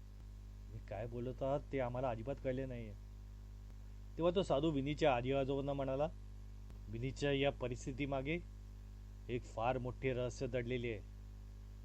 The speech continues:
आणि तुम्हाला माहिती आहे का, या परिस्थितीला कोण जबाबदार आहे?" तेव्हा ते ऐकून विनीतचे आजोबा घाबरून त्याला म्हणाले, "बाबा सांगा,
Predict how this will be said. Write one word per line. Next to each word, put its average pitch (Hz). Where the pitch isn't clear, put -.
आणि 156
तुम्हाला 139
माहिती 147
आहे 147
का, 135
या 110
परिस्थितीला 120
कोण 120
जबाबदार 123
आहे?" 139
तेव्हा 131
ते 160
ऐकून 151
विनीतचे 139
आजोबा 135
घाबरून 123
त्याला 123
म्हणाले, 123
"बाबा 107
सांगा, 120